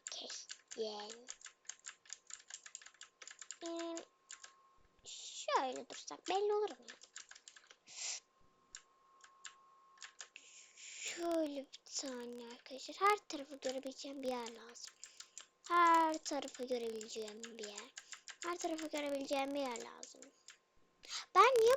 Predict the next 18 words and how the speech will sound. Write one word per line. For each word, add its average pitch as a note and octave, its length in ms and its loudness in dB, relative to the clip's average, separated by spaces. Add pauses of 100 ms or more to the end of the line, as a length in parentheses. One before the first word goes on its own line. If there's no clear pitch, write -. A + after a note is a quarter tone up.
buraya F#4 220 10
ışınlıyor B3 500 0
beni A3 300 -8
ya? A#3 200 -8 (1160)
Oyun A4 340 10
beni A#4+ 220 6
niye G#4 200 6 (100)
buraya E4 260 4
ışınlıyor F4 600 -6
şu F#4+ 260 -8
an? F#4 60 -10 (1900)
Aa, G#4 160 8 (160)
oyun A4+ 300 8
beni F#4 180 4
oraya G4+ 360 6
ışınlamasaydı C#4+ 800 0
işte - 240 0
olmayacaktı. - 880 2